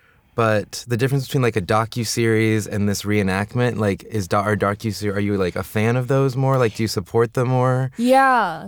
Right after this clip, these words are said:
Speaker 2: that's a really good question. I, I really like <laughs> true crime documentaries. That's another thing. There's,
Speaker 1: Uh-huh.
Speaker 2: like, a,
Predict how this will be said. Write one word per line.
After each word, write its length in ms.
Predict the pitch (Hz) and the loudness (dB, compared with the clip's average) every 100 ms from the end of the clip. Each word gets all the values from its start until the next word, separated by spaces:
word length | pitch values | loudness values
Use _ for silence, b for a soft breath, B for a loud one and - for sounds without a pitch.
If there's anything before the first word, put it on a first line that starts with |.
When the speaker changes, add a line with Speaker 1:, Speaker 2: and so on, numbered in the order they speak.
| 202 | -8
Speaker 2:
that's 180 | 226 440 | -4 0
a 40 | |
really 200 | 415 370 | 0 0
good 120 | 339 | -2
question. 320 | 285 277 220 - | -4 -6 -4 0
I, 340 | 247 302 339 - _ _ - | 2 2 0 -6 _ _ -2
I 60 | 240 | 0
really 340 | 262 233 233 | 4 4 4
like 280 | 208 180 185 | 4 0 -2
<laughs> 100 | - | 0
true 140 | 277 285 | 2 2
crime 280 | - 226 233 | 4 2 4
documentaries. 520 | 220 254 226 240 240 | 2 2 2 2 2
That's 180 | 370 415 | 2 2
another 300 | 285 262 226 | 4 4 2
thing. 200 | - 214 | 0 0
There's, 140 | 254 | 2
Speaker 1:
Uh-huh. 80 | 285 | 2
Speaker 2:
like, 100 | 269 | 2
a, 200 | 220 | 2